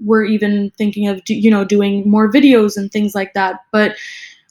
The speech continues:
obviously these things require a budget a lot of the time, and if, especially if we wanna make them, you know,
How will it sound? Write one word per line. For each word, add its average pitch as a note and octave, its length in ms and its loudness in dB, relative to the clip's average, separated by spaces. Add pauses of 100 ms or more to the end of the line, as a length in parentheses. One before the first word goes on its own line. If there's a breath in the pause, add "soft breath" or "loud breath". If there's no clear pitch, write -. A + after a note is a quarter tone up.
obviously A#3 420 2
these A3+ 260 0
things A3 240 0
require G#3 520 -2
a F#3+ 100 -8
budget A#3 480 -2 (840)
a B3+ 80 4
lot A#3 200 4
of G#3+ 140 2
the A3 80 2
time, A3+ 520 0
and G#3+ 180 -2
if, G#3 160 -10
especially G#3+ 400 -4
if G3+ 80 -8
we G#3 100 -6
wanna G3+ 200 -6
make G3 240 -10
them, G3 200 -12
you F#3+ 100 -12
know, F#3+ 240 -16